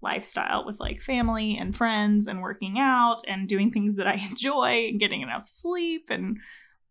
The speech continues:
just all the things that, like, make up kind of the main pieces that I want to be part of my life every day, keeping a clean house, dishes, laundry. Like, we just,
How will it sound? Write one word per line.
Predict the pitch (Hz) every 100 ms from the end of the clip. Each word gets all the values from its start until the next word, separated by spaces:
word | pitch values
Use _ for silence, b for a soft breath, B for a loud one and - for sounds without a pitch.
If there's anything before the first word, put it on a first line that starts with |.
| _ -
just | 247 269
all | - 226
the | 240
things | 240 226 214 196 208
that, | 202 180
like, | 196 202
make | 190 190
up | 190 185 -
kind | 214 196
of | 190 196 - _ _ _ _ _ _ -
the | 190
main | 190 196 202
pieces | 208 208 202 190
that | 190
I |
want | 190 190 -
to |
be | 190 185
part | 190 196
of | 190
my | 185 185
life | 190 208
every | 202 196 185
day, | 190 202
keeping | 208 214 208
a | 185 -
clean | 214 190
house, | 190 214 269 277 269 - _ - - - - -
dishes, | 240 254 254 247
laundry. | 214 240 247 240
Like, | 190
we | 220 240
just, | 277 -